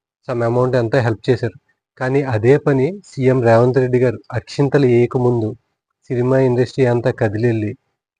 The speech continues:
డబ్బులు ఇవ్వటం కాదు, అక్కడ ఒక ప్రాణం పోయింది, ఇంకొక ప్రాణం ఏమో గిలగిలా హాస్పిటల్లో కొట్టుకుంటుంది, అది కూడా చిన్నపిల్లోడు. వాళ్ళ గురించి ఏ విధంగానే స్పందించుకోకుండా అల్లు అర్జున్ గారు ఒక్క రోజు జైలుకి వెళ్ళి వచ్చారని చెప్పి అందరూ తరలిపోయారు ఆయన దగ్గరికి.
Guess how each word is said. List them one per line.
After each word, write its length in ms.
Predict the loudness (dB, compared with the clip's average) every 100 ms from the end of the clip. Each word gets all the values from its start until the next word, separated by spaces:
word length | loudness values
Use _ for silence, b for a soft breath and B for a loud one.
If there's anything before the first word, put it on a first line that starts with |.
| _ -10
డబ్బులు 320 | -4 2 4
ఇవ్వటం 300 | 4 2 0
కాదు, 240 | -2 -4 -8
అక్కడ 180 | -2 0
ఒక 200 | 2 2
ప్రాణం 320 | 2 2 2
పోయింది, 360 | 4 4 2
ఇంకొక 300 | 0 0 0
ప్రాణం 420 | 0 0 2 2 2
ఏమో 200 | 2 0
గిలగిలా 420 | 0 0 2 0
హాస్పిటల్లో 520 | -2 -4 -4 -2 0
కొట్టుకుంటుంది, 520 | 0 0 0 0 0
అది 200 | 0 -2
కూడా 200 | 0 0
చిన్నపిల్లోడు. 600 | 0 -4 0 0 0 -2 -10 _ _ _ _ _ _ _ _ _ _ _ _ _
వాళ్ళ 440 | -4 0 2 2 2
గురించి 360 | -2 -2 -4
ఏ 280 | 0 4 6
విధంగానే 640 | 6 2 2 2 2 0
స్పందించుకోకుండా 1000 | 0 0 2 2 2 -2 -2 -2 -4 -6 -12 _ -6
అల్లు 220 | -2 0
అర్జున్ 320 | 0 0 0
గారు 280 | 0 0 2
ఒక్క 360 | 0 0 0
రోజు 360 | 0 2 2 0
జైలుకి 400 | -2 0 0 0
వెళ్ళి 160 | -2 -4
వచ్చారని 420 | -4 -4 -4 -4
చెప్పి 440 | -8 -4 -4 -4 b b b -12
అందరూ 500 | -4 -2 0 2 2
తరలిపోయారు 720 | 0 0 2 2 0 0 0
ఆయన 160 | 2 0
దగ్గరికి. 380 | -4 -8 -16